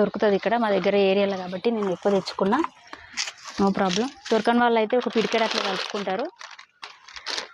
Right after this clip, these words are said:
ఇది, ఆ, మేకల ఎరువు అయితే ఎక్కువ వేయొద్దంట. ఇది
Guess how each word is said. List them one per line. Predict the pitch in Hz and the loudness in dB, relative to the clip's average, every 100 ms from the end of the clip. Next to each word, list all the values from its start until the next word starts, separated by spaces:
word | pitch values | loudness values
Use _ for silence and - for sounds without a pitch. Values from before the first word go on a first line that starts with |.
| - 247 | 0 2
ఇది, | 240 277 277 247 208 - - | 4 4 6 6 4 2 0
ఆ, | 214 208 - - 240 | 2 2 0 -2 0
మేకల | 240 240 262 285 | 2 2 2 2
ఎరువు | 269 247 226 | 2 2 -2
అయితే | 226 370 539 - 226 | -2 -6 -6 -8 -10
ఎక్కువ | - 233 | -4 -2
వేయొద్దంట. | 214 208 185 175 170 311 480 - - _ _ _ _ _ _ _ _ _ _ _ _ _ - _ - _ _ - | 0 0 -2 -6 -6 -8 -10 -16 -20 _ _ _ _ _ _ _ _ _ _ _ _ _ -20 _ -20 _ _ 0
ఇది | 226 | 4